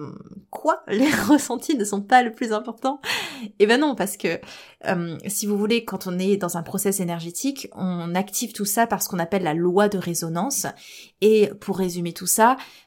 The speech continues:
euh, c'est l'intention qui va créer une ondulation énergétique. Et cette ondulation énergétique, euh, c'est, c'est ça qui va, euh, nous, nous aider pour, euh, créer une vibration par la suite. Le ressenti, c'est qu'une conséquence de cette vibration-là.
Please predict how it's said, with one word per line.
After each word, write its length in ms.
euh, 80
c'est 240
l'intention 800
qui 140
va 120
créer 440
une 140
ondulation 560
énergétique. 680
Et 100
cette 240
ondulation 480
énergétique, 640
euh, 120
c'est, 180
c'est 160
ça 260
qui 200
va, 360
euh, 240
nous, 240
nous 340
aider 220
pour, 320
euh, 100
créer 280
une 100
vibration 600
par 160
la 100
suite. 340
Le 120
ressenti, 460
c'est 140
qu'une 260
conséquence 640
de 60
cette 200
vibration-là. 640